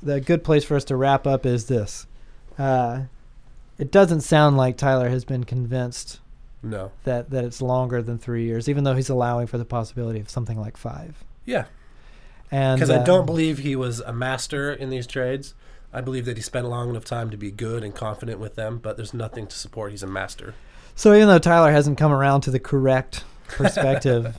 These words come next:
Speaker 2: <laughs>
Speaker 1: on Groundhog Day, I think that the thing that we all agree on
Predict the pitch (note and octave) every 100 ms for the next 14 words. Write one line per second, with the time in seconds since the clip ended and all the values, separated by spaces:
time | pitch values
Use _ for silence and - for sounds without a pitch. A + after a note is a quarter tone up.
0 | - F3+ B2+ B2+ B2 B2+ C3 B2 A#2 A2+
1 | A2+ A2+ C3+ - D#3+ - C#3+ C#3 - D3
2 | C#3 C3 C3 C#3 D3+ D3+ C#3 B2+ A#2+ A2
3 | A2 A#2